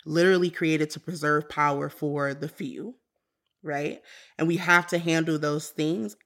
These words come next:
And in the meantime, there's a way that we can strategize for twenty years out and change the material of our condi-, people's conditions right now.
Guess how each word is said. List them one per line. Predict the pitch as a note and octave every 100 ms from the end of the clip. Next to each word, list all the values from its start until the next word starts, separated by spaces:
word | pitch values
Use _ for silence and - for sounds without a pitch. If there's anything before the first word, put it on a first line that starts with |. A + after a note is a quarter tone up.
| -
And | G#3 B3+ F#3+ E3+
in | - E3
the | D#3+
meantime, | F3+ G#3 F3 D3 C#3+ C#3+ - - - - D#3+
there's | E3
a | E3
way | C#3+ D#3 F3 F#3+
that | E3+ D#3
we |
can | D#3+ D#3
strategize | - D#3 D#3+ D#3 D#3 D3 D3+
for | - D#3 C#3+ C#3+ C#3 - _
twenty | - F3 F3
years | E3 E3 D#3+ D3+
out | D3+ F#3 A3 - - _ -
and | D3+
change | F#3 D#3+ D#3
the | D3+
material | D3 D#3 D3+ C#3+
of | C#3+
our | D3+
condi-, | C#3+ C#3+ -
people's | D#3+ - C#3+ -
conditions | C#3 C#3 - C3+ C3 C3 -
right | C#3+ C#3 C3 -
now. | C#3 C#3 G#2+